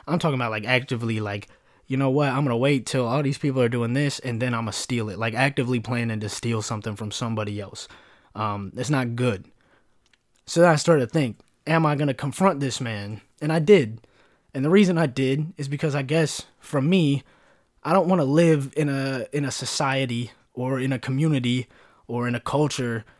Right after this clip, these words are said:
that just because, I don't know, it's a,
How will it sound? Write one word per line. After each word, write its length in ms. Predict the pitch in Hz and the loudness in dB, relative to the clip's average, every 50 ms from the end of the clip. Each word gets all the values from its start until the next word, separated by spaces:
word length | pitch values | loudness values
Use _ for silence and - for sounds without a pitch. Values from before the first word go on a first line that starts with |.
| _ _ _ _ - | _ _ _ _ -6
that 460 | - 135 135 131 123 123 107 - - 139 | -2 0 2 2 0 -2 -4 -10 -10 -4
just 320 | 131 143 165 170 - - | 2 4 4 4 4 4
because, 720 | 156 160 - - 175 165 160 156 156 151 139 123 - - - - - - - - _ _ - _ _ _ _ _ _ _ - | -2 -2 0 0 2 2 4 4 4 2 0 -2 -6 -10 -12 -14 -18 -20 -20 -20 _ _ -20 _ _ _ _ _ _ _ -2
I 140 | - 135 151 | 0 2 2
don't 160 | 156 135 135 | 2 2 0
know, 340 | 135 135 135 135 139 131 - - 95 | 0 0 0 0 -2 -2 -6 -8 -4
it's 240 | 117 147 143 - - | -4 -2 -2 -2 -2
a, 260 | 131 123 120 113 110 | -2 -2 -2 -4 -4